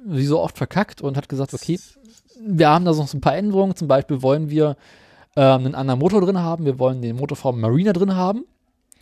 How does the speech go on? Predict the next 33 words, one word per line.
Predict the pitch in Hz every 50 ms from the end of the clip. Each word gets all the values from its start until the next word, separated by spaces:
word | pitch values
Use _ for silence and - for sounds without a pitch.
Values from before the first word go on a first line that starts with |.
| - _ _ _ _ _
welcher | - 135 143 156 - 160
halt | 135 135 135 127
wesentlich | 135 160 175 170 151 131 -
moderner | 127 120 127 139 180 196 185 156
war | 170 170 180 175
und | 151 127
gleichzeitig | - 139 147 143 - - 156 156 147
auch | 127
die | - 135
neue | 123 127 127 131 113
Heizung | 104 123 156 165 - 226 233 269 - - - _ _ _ _ _
vom | - 190 185
Marina, | 175 175 185 196 208 240 269 285 _ _ _ _ _ _ _ _ _ _ _ _ _ _ - _ _ _ _ - - - - _ _ _ _ _ -
welche | 135 151 165 - 185 160
halt | 147 147 151 147 - - - _ -
ganz | 139 143 165 190 -
anders | - 170 165 165 -
gebaut | - 139 127 120 139 190 175
war, | 175 180 170 160 139
wesentlich | 131 147 165 165 -
moderner | - 123 117 127 127 156 175
dafür | 175 170 - 170 160 139
war. | 135 131 143 185 226 - _ _ _ _ _ _ _ _ _ _ _ _ _ _ _ _ -
Problem | - - 147 135 135 151 160 160
war | 160 156
bloß, | 143 143 143 143 - -
äh, | - 147 135 123 127 135 135 -
passte | - - - 123 110 - - 147
nicht | 143 123
in | 131 127
den | 131
Motorraum | 131 143 135 156 123 107 113 110 110
rein. | 104 - - 170